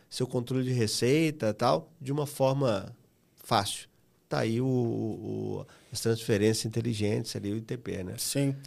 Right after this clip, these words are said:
Speaker 2: Eu queria até aproveitar aqui, que é o seguinte, sempre quando eu vou ver os rankings lá de, de iniciação, é, o nome de vocês aparece lá, é, e eu sei que, se eu entendi corretamente,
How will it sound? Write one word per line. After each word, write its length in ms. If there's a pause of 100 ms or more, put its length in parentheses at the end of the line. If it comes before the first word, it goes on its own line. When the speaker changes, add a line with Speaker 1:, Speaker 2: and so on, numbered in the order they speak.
(420)
Speaker 2:
Eu 80
queria 280
até 360
aproveitar 720
aqui, 540
que 100
é 40
o 40
seguinte, 680 (480)
sempre 300
quando 160
eu 60
vou 140
ver 100
os 220
rankings 460
lá 180
de, 340
de 240
iniciação, 720 (680)
é, 320
o 60
nome 160
de 100
vocês 420
aparece 600
lá, 320 (500)
é, 840
e 80
eu 100
sei 240
que, 160 (880)
se 180
eu 340
entendi 320
corretamente, 840